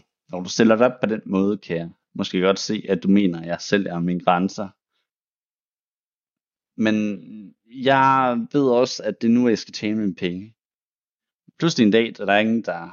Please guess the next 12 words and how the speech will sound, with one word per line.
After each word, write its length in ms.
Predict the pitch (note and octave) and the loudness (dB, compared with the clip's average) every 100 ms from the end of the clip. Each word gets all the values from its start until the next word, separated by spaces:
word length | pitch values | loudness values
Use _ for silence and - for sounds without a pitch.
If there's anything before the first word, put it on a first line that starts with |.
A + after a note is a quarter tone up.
| - _ - | -20 _ -4
vil 120 | G2 | 0
ikke 240 | A2 B2 | 2 0
efterspørge 500 | C3 - G#2 - G2 | -2 -4 -6 -4 0
mig, 520 | F2+ F2+ F2+ G#2 A#2 A2+ | 2 2 2 0 -2 -6
så 140 | - | 0
er 40 | A#2+ | 2
jeg 80 | G#2+ | 2
for 120 | - | -2
gammel. 500 | G2 F#2 G2+ G#2+ B2 _ _ _ _ - | -2 0 -2 -10 -20 _ _ _ _ 0
Ingen 180 | B2 C3 | 4 6
gider 160 | B2+ | 4
betale 460 | F#2 F#2+ A#2 G#2+ G2 | 2 2 2 2 0